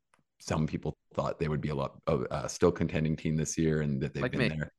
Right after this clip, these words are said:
Speaker 1: Yes, fair enough. I wasn't <laughs> gonna, I wasn't
Speaker 2: Yeah.
Speaker 1: gonna steer you like that. But anyways, there's a lot of people who thought that, and obviously this core has accomplished a lot. And I think that kinda has hidden the fact of how long it's just been horrible.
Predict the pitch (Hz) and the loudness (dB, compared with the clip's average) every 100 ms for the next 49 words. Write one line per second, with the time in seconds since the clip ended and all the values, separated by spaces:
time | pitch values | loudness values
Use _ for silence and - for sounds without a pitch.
0 | _ _ _ 113 90 - - - 92 92 | _ _ _ 6 6 2 -4 6 8 8
1 | 82 - - 92 95 180 - 185 - 151 | 6 2 6 8 10 10 12 10 10 6
2 | 143 147 120 113 95 82 - 95 87 80 | 8 8 8 6 6 4 6 8 8 6
3 | 78 - 80 - - - - 113 120 123 | 4 4 4 2 -14 -12 6 8 10 10
4 | 90 82 104 101 98 101 110 110 101 87 | 8 8 8 10 10 10 8 6 6 8
5 | 90 - 82 76 - - 82 82 85 85 | 8 10 6 6 2 2 4 6 4 4
6 | 85 78 - 85 78 80 76 80 73 69 | 2 2 4 6 8 6 2 2 0 0
7 | 73 76 64 67 80 - 80 78 85 82 | 0 0 4 6 4 4 0 2 4 6
8 | 80 - _ - 80 78 78 - - 78 | 6 2 _ 0 2 2 -2 -8 -4 2
9 | 80 73 71 - 62 - 64 - 73 73 | 2 2 0 -2 -4 -6 -4 2 4 4
10 | 71 69 82 - 80 - 78 - 69 - | 2 0 -4 -4 -6 -4 -6 -4 -6 -2
11 | 80 57 - | 0 0 -4